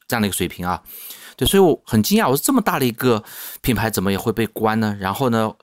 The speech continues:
接下来的话就会看到铺天盖地的一些评论过来。然后呢，我就找了亚马逊一个朋友，我说：“呀，你帮我去，呃，亚马逊内部查一下，就是看这个封店的原因是什么。”然后亚马逊朋友就告诉我说，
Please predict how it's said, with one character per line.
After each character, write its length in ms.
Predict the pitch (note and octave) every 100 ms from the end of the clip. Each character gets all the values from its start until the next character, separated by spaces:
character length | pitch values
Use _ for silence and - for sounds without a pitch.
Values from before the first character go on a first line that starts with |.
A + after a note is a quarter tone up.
| -
接 120 | D3
下 60 | B2
来 60 |
的 80 | G#2
话 80 | G#2
就 100 | G#2
会 80 | F#2+
看 180 | A#2
到 140 | F#2 E2+
铺 160 | -
天 180 | A2 G#2+
盖 160 | A2+ G2+
地 140 | G2
的 80 | F#2
一 60 | F#2
些 240 | G#2 F#2+
评 200 | - F#2
论 220 | G#2+ G2+
过 180 | - F#2+
来。 180 | D2 - - - - -
然 140 | - A2+
后 60 |
呢， 100 | D3
我 100 | B2
就 120 | G#2+ A#2+
找 200 | G#2 F#2+
了 80 |
亚 80 | A2+
马 140 | G#2+ E2+
逊 140 | A2
一 20 |
个 60 | F#2
朋 240 | - G2+
友， 100 | G2+
我 60 | E2+
说 280 | - G#2 G#2
：“呀， 180 | F2+ F2
你 100 | E2+
帮 160 | A2+
我 80 | G#2+
去， 320 | F2 G2 F#2 - -
呃， 200 | E2 -
亚 100 | G2+
马 80 | -
逊 120 | G2+
内 80 | G3+
部 120 | F2+
查 320 | - - E2+
一 20 |
下， 240 | A2 A2 -
就 120 | F2
是 200 | - F2 - -
看 200 | - A2
这 80 | G#2
个 40 | F#2
封 220 | B2 A#2+
店 100 | A2+
的 80 | F#2
原 200 | E2 F#2
因 120 | C#3+
是 120 | -
什 100 | D#2
么。” 100 | C#2+ _ - - -
然 100 | G2
后 80 | G#2
亚 140 | B2 A2
马 100 | F#2
逊 320 | A2+ G2+ F2 -
朋 180 | G2+
友 140 | G#2 E2+
就 240 | F#2+ F2
告 160 | E2+ G2+
诉 160 | G2+
我 80 | E2+
说， 220 | G#2 G2+